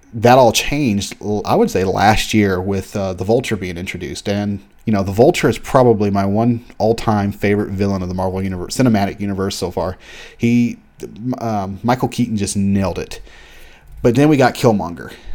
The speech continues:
Um, Killmonger is probably the f-, probably number two, my number two favorite villain. He might beat out Vulture. I don't know. I may have to watch this movie a couple more times, but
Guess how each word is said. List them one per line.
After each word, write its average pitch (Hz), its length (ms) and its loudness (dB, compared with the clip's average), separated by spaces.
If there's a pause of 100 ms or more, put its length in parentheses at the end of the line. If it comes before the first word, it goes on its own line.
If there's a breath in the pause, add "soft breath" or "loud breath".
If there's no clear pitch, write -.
(120 loud breath)
Um, 101 560 0 (320 soft breath)
Killmonger 117 760 2
is 107 340 0
probably 147 600 2
the 110 120 0
f-, - 80 -14 (680)
probably 135 640 0
number 123 300 4
two, 117 260 -2
my 110 140 -2
number 123 240 2
two 110 160 -4
favorite 95 260 -4
villain. 95 400 -4
He 214 220 2
might 120 460 2
beat 98 140 2
out 90 160 0
Vulture. 92 340 -4
I 110 60 0
don't 135 120 2
know. 98 80 2
I 101 100 0
may 120 140 2
have 107 160 -2
to 107 60 -8
watch 101 240 0
this 104 100 -6
movie 98 220 -2
a 92 60 -2
couple 107 240 -4
more 98 140 -4
times, 107 400 -2 (560 loud breath)
but 110 280 -4